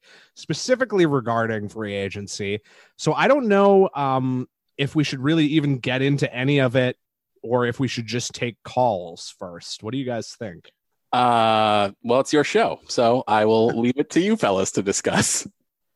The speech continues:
Speaker 1: I'm, I'm always partial to doing the calls near the beginning of the show because then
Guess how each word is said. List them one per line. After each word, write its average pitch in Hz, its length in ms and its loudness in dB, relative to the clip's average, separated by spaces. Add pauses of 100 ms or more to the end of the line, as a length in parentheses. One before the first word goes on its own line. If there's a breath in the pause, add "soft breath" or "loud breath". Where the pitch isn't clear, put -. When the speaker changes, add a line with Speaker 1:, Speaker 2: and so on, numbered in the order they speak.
(440 loud breath)
Speaker 1:
I'm, 208 300 4
I'm 190 180 4
always 240 260 4
partial 180 380 2
to 143 120 -6
doing 147 280 2
the 139 80 -2
calls 135 440 0
near 131 180 0
the 127 80 -2
beginning 139 380 -2
of 127 80 0
the 117 60 -4
show 117 360 -2
because 107 460 -6
then 104 440 -6